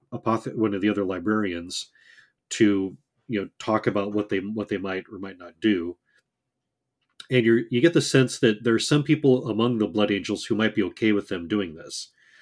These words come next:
but they're just being very cautious, uh, because they don't want to, you know, disobey the Emperor. And this sets up kind of a moral quandary for the end of the story.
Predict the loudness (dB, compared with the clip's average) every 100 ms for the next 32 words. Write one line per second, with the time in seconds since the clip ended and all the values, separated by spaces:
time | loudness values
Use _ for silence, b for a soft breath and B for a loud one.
0 | b b b -2 2 0 0 -2 0 -2
1 | -2 -8 -12 -8 -8 -8 -12 -14 _ _
2 | _ _ _ -18 -12 -4 -2 0 -2 -2
3 | -6 -8 -12 _ _ -14 -14 -20 -4 -2
4 | 0 -2 -2 -4 -8 -10 -16 -16 _ _
5 | _ _ _ -4 -2 0 0 -2 0 2
6 | 2 0 -2 -4 -4 -2 0 -2 -4 -6
7 | -6 -10 -8 -8 -8 -10 -12 -6 -6 -6
8 | -8 -12